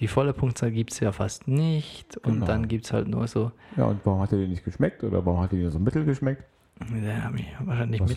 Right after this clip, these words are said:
Speaker 1: mittel-,
Speaker 2: eine Rebsorte war es eigentlich?
Speaker 1: keine Ahnung,
Speaker 2: Ah,
Speaker 1: Alter.
Speaker 2: aber da
Speaker 1: Pago.
Speaker 2: schön drei Sterne. Die sind nämlich immer noch da. Die kann man immer noch finden, deine
Speaker 1: Zweitausend,
Speaker 2: Sterne.
Speaker 1: ich, ich bin sicher, zweitausendneunzehn war ich mir völlig bewusst, was ich da bewertet habe. Sehr schön. Du hast auch deine Recherchen gemacht über mich.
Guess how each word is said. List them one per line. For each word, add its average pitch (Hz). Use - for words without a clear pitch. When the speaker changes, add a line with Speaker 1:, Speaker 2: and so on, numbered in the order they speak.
Speaker 1:
mittel-, -
Speaker 2:
eine 107
Rebsorte 220
war 175
es 147
eigentlich? 120
Speaker 1:
keine 147
Ahnung, 143
Speaker 2:
Ah, -
Speaker 1:
Alter. 120
Speaker 2:
aber 110
da 107
Speaker 1:
Pago. 175
Speaker 2:
schön 220
drei 202
Sterne. 190
Die 180
sind 233
nämlich 247
immer 247
noch 165
da. 110
Die 160
kann 208
man 208
immer 247
noch 196
finden, 165
deine 127
Speaker 1:
Zweitausend, 113
Speaker 2:
Sterne. 101
Speaker 1:
ich, 160
ich -
bin 190
sicher, 180
zweitausendneunzehn 147
war 131
ich 135
mir 131
völlig 147
bewusst, 139
was 127
ich 127
da 127
bewertet 135
habe. 110
Sehr 151
schön. 110
Du 120
hast 143
auch 151
deine 120
Recherchen 110
gemacht 107
über 110
mich. 113